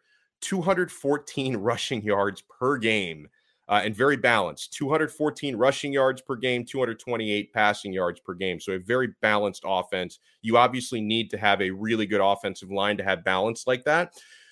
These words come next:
Miami's O-line last year, Miami was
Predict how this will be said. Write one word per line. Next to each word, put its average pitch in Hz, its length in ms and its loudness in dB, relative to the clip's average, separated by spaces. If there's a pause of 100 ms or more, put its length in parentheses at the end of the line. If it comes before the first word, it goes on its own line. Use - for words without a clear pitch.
(180)
Miami's 202 460 8
O-line 147 420 4
last 123 420 0
year, 156 380 0 (720)
Miami 160 280 6
was 127 220 -6